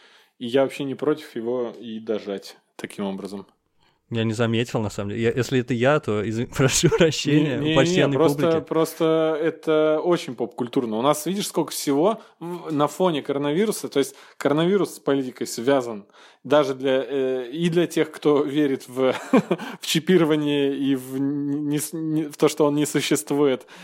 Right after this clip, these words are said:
Speaker 2: Слушай,
Speaker 1: И для тех,
Speaker 2: абсолютно
Speaker 1: кто,
Speaker 2: связан, я согласен,
Speaker 1: э,
Speaker 2: полностью.
Speaker 1: и для адекватных людей, да. А, плюс, э, вот эти штуки, эм, с чернокожим населением, которое молится теперь, эм, какому-то гангстеру, э, мёртвому.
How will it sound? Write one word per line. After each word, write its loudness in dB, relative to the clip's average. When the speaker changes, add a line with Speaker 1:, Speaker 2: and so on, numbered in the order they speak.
Speaker 2:
Слушай, 2
Speaker 1:
И 4
для 4
тех, 2
Speaker 2:
абсолютно 2
Speaker 1:
кто, 0
Speaker 2:
связан, -4
я -12
согласен, -4
Speaker 1:
э, -10
Speaker 2:
полностью. 0
Speaker 1:
и -4
для 4
адекватных 0
людей, 0
да. -2
А, 2
плюс, 0
э, 0
вот 0
эти 2
штуки, -2
эм, -6
с -2
чернокожим 0
населением, 0
которое 0
молится -2
теперь, -2
эм, -6
какому-то -4
гангстеру, -4
э, -4
мёртвому. -6